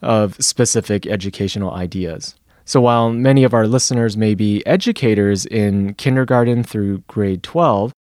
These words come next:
or even in higher education, I hope all listeners can glean something useful for their own personal teaching and learning practice. Each episode, I will interview a different guest. This can be an expert in their field of research,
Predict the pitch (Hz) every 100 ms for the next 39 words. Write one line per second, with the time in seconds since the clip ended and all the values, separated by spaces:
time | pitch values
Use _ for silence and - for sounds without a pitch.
0 | - 190 240 233 175 135 - 151 151 131
1 | 117 - 165 180 107 98 117 - - 127
2 | 113 131 123 - 147 151 139 123 123 110
3 | 107 - 107 104 113 113 117 - 113 113
4 | 101 104 - 101 92 104 101 98 - 107
5 | 101 - 180 - 165 160 156 - 151 -
6 | 147 143 - 107 98 107 110 110 110 -
7 | 92 - 92 87 - _ _ _ _ -
8 | 127 - 135 - 139 107 95 113 - 101
9 | 104 101 101 98 101 95 113 113 147 101
10 | 104 113 95 117 117 135 85 - - _
11 | _ _ 135 127 - 123 117 113 107 107
12 | 139 - 160 147 - - 107 98 92 -
13 | 135 151 151 101 101 139 185 - 214 214
14 | -